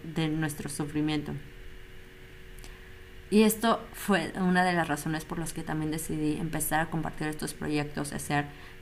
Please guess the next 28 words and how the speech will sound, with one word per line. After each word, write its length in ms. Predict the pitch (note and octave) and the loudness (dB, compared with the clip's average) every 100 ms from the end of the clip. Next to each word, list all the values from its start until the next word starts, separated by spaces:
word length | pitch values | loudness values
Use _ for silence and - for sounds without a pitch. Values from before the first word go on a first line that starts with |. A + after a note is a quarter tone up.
| - | -10
diferentes 560 | - E3 E3 E3 - | -2 0 0 0 -4
cosas. 340 | - F3 - - - - - - - | -2 -4 -6 -12 -16 -18 -18 -18 -18
<laughs> 440 | - - - - | -14 -8 -6 -2
Porque 220 | F#3 F3 | -2 -2
quiero 180 | F3+ F#3+ | 2 2
sembrar 320 | F#3+ G#3 F3 | 6 4 4
esta 160 | E3+ F3+ | 2 0
semillita 560 | - E3+ D#3+ D#3+ E3 | 2 2 4 2 2
de 340 | E3+ D#3+ D3+ - | 2 0 -2 -4
no 160 | E3+ E3+ | -2 -2
podemos, 640 | E3 E3+ F3+ F3+ F3 F3 - - - - - - - - - - | 2 6 6 6 4 2 -6 -14 -16 -16 -16 -16 -16 -16 -16 -2
es 200 | - G#3 | 2 4
como 180 | - A3 | 8 8
si 160 | G#3+ F#3+ | 8 6
guiáramos 560 | F3+ F3 F3+ F#3+ - | 10 10 10 8 2
un 220 | F#3 F3 | 4 4
ciego 540 | E3 - F#3 F3+ F3+ F#3 | 4 6 8 8 6 4
con, 420 | D#3 D3+ D3+ - - | 2 2 0 -2 -4
un, 180 | F#3 D#3 | -2 2
un 200 | F#3+ F3+ | 4 4
ciego 340 | - G3 F#3 | 8 8 10
guiar 240 | F3 E3 | 8 8
a 60 | E3+ | 8
otro 200 | F3+ F3+ | 6 2
ciego, 460 | F3 E3+ D#3+ D3 C#3+ | 2 4 4 4 2
es 100 | D3+ | 0
de 80 | |
que 400 | - D#3+ C#3+ - | -2 -2 -2 -6